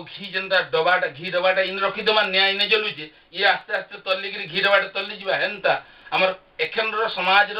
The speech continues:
ପିଲାମାନଙ୍କର ଏନ୍ତା ହେଇଗଲା ନା ଯେ ନିଜର ଇଟା, ଇଟା ଯଦି ଭାତୃଭାବ-, ଭାତୃଭାବନା ଯଦି ସୃଷ୍ଟି ହେତା,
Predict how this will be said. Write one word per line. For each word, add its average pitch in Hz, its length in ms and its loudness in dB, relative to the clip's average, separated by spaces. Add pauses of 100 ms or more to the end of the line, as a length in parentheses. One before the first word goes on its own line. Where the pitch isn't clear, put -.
ପିଲାମାନଙ୍କର 185 460 -4
ଏନ୍ତା 190 200 0
ହେଇଗଲା 196 320 0
ନା 160 120 -2 (260)
ଯେ 196 120 0 (320)
ନିଜର 208 300 4 (360)
ଇଟା, 190 180 -6
ଇଟା 233 200 2
ଯଦି 233 220 -2
ଭାତୃଭାବ-, 185 760 -4
ଭାତୃଭାବନା 220 680 -2
ଯଦି 240 220 -6
ସୃଷ୍ଟି 214 340 -6
ହେତା, 214 260 2